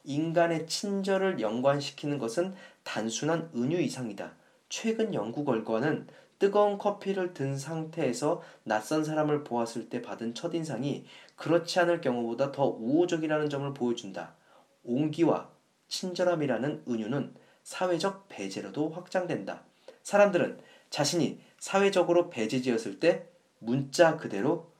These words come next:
더 춥게 느낀다. 삼,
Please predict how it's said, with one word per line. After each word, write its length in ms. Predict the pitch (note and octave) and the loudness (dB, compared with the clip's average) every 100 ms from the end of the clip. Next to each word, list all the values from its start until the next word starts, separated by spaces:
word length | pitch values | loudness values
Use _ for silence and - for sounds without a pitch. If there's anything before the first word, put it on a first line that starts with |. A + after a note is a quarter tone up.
| _ _ | _ _
더 260 | - G#2 F#2+ | -12 -8 -8
춥게 340 | - - - | -10 -8 -4
느낀다. 480 | F3+ D3+ G#2+ F#2+ E2 - _ _ _ _ _ _ | -4 -4 -8 -10 -14 -18 _ _ _ _ _ _
삼, 320 | - E3 - | -8 -4 -4